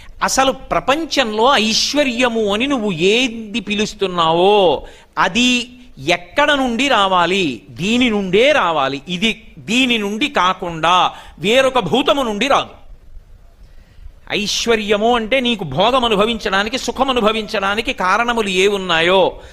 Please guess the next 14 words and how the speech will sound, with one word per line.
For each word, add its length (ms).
అది 200
ఉన్న 300
కారణం 480
చేత 260
నేను 240
సంతోషంగా 680
ఉన్నానండి, 500
సుఖపడుతున్నానండి 1040
అని 140
ఏవంటావో 960
అవి 200
ఏవైనా 680
దీంట్లోంచే 600
రావాలి. 380